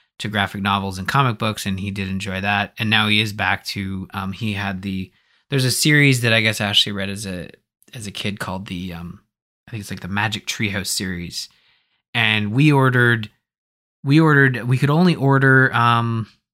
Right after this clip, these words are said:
no, we ordered books one through four, and then we found out my mother-in-law bought books one through four, so we ended up returning it and then getting five through eight, but we gave him five through eight first, and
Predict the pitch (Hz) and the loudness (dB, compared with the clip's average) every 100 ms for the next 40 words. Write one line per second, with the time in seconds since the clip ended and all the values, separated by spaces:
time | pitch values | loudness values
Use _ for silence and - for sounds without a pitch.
0 | _ _ _ - 139 127 135 170 196 165 | _ _ _ -4 0 2 4 4 4 2
1 | 143 156 - 135 139 147 135 - 110 95 | 0 -2 -2 -2 0 -2 -4 -4 -4 -2
2 | 107 117 _ - 123 120 127 131 127 131 | -6 -10 _ -4 -2 2 4 4 2 2
3 | 120 117 113 110 104 104 113 117 113 107 | 2 4 2 0 -2 -2 -2 -2 0 0
4 | 104 101 - _ _ - 110 95 95 107 | 0 -4 -12 _ _ -4 -2 -2 -4 -6
5 | - 104 104 - 98 - 101 98 - 98 | -6 -4 -4 -6 -10 -6 -4 -4 -6 -4
6 | 117 120 113 104 98 - 123 117 107 101 | 0 0 0 -2 -4 -4 -2 0 0 -2
7 | 90 _ _ _ - 107 110 110 101 101 | -6 _ _ _ -6 -2 0 0 0 -2
8 | - 107 107 104 - 101 98 95 - _ | -2 0 0 -2 -4 -2 -2 -6 -10 _
9 | _ _ _ - 113 104 104 - - _ | _ _ _ -4 -2 0 -2 -6 -14 _
10 | _ _ _ - 113 104 101 - - 127 | _ _ _ -2 2 2 0 -4 -6 -4
11 | 113 107 131 131 127 117 - 120 123 - | 0 4 4 4 2 0 2 2 2 -2
12 | 113 110 107 - - 135 123 123 - - | -2 -2 -2 -6 -2 2 4 2 -4 -8
13 | - _ _ _ _ _ - 117 110 110 | -10 _ _ _ _ _ -2 0 0 -2
14 | 110 113 | -4 -8